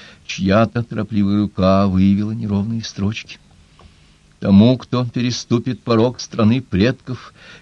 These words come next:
кого не остановит тёмные ужасы отчаяния, братья,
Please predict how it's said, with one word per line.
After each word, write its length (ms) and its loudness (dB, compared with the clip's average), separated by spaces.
кого 220 2
не 100 4
остановит 540 0
тёмные 380 2
ужасы 340 2
отчаяния, 760 -2
братья, 680 0